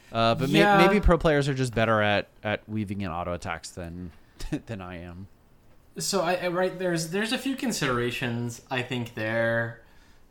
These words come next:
Speaker 2: is, like, depending on the number of auto attacks, like, A D is always going to have the potential to scale better,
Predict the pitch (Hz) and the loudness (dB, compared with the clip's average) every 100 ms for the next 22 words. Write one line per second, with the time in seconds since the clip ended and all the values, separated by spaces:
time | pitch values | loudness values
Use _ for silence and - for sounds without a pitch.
0 | _ - 135 135 127 120 - 123 117 117 | _ -2 2 4 4 0 -2 0 0 -4
1 | - - - - _ - - - - - | -12 -18 -20 -20 _ -20 -20 -20 -20 -20
2 | - - - - - - 170 156 - 151 | -20 -20 -20 -20 -20 -20 -14 -12 -4 0
3 | 190 233 220 165 135 123 120 113 107 107 | 0 2 2 2 2 0 0 2 2 0
4 | 107 - 110 107 - 104 - - 131 127 | -6 -2 -2 -2 -6 -10 -12 -8 -6 -2
5 | 123 113 113 113 110 - 110 110 110 120 | -4 -4 -6 -6 -6 -6 -6 -6 -6 -8
6 | 107 104 101 - _ _ _ _ _ - | -8 -8 -12 -16 _ _ _ _ _ -20
7 | - 147 139 127 120 120 123 113 135 127 | -6 -2 -2 -4 -8 -6 -8 -6 -6 -6
8 | 120 - 123 127 127 123 127 131 - | -6 -2 -2 0 0 2 0 -2 -8